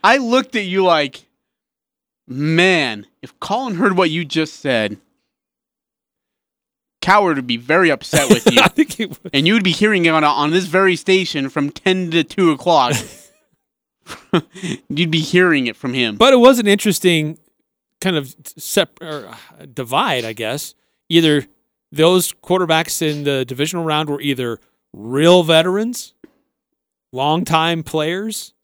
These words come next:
Speaker 2: or had only been in the league, like, three or four years
Speaker 1: Mm-hmm.
Speaker 2: or less.
Speaker 1: Mm-hmm.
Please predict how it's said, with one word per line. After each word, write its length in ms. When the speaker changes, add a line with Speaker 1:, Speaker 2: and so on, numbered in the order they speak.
Speaker 2:
or 480
had 100
only 160
been 160
in 60
the 80
league, 320
like, 300
three 160
or 40
four 200
years 400
Speaker 1:
Mm-hmm. 260
Speaker 2:
or 20
less. 420
Speaker 1:
Mm-hmm. 300